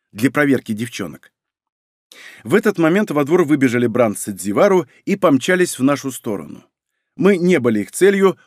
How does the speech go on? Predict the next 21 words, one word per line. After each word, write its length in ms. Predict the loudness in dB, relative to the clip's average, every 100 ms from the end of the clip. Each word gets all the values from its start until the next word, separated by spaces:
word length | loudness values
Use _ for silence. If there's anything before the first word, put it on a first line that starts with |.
| _
оба 220 | 2 4
юкаи 400 | 2 2 2 0
пробежали 480 | 0 -4 -2 -2 0
мимо, 380 | 2 4 2 0 _
но 140 | -2 -2
Идзивару 600 | -2 -6 0 2 4 2
при 160 | 2 2
этом 240 | 2 -2
сделал 360 | 0 2 2 2
короткий 440 | 0 0 -2 -2
наскок 400 | -2 -2 -6 -6
на 80 | 0
Мамио, 460 | 0 2 2 2 0 _
отчего 480 | -4 -2 0 2 2
тот 280 | 2 0 0
упал 320 | -2 0 0
на 160 | 0 -4
землю. 400 | -6 -10 -14 -20 _ _ _ _ _ _ _ _
"Демоны!" 800 | -20 -18 -8 0 2 2 0 -2
произнес 540 | -4 -4 -2 -4 -2
Мамио, 460 | 2 4 6 4 2